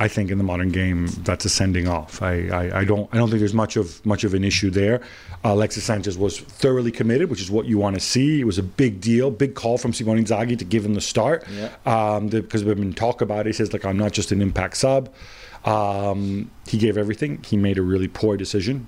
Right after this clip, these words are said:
Speaker 1: and he put himself in that situation. Also with, frankly, the first yellow. That said, they leave with regret. I mean, Rio Ferdinand said that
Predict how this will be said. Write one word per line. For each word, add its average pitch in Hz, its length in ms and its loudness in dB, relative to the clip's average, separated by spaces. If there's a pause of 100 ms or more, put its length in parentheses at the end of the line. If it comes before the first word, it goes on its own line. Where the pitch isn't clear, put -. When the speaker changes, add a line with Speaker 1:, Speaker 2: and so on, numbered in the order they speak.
Speaker 1:
and 107 100 2
he 98 60 2
put 104 180 -2
himself 98 360 -4
in 98 60 -2
that 95 140 -2
situation. 98 540 -2
Also 113 240 2
with, - 300 -2 (200)
frankly, 104 260 0
the 95 80 0
first - 300 0
yellow. 98 240 -12 (600)
That 156 200 4
said, 160 420 2
they 139 80 0
leave 143 180 0
with 127 120 2
regret. 120 400 0
I 110 80 0
mean, 101 320 0 (160)
Rio 160 160 4
Ferdinand 120 500 0
said 98 240 -2
that 98 240 0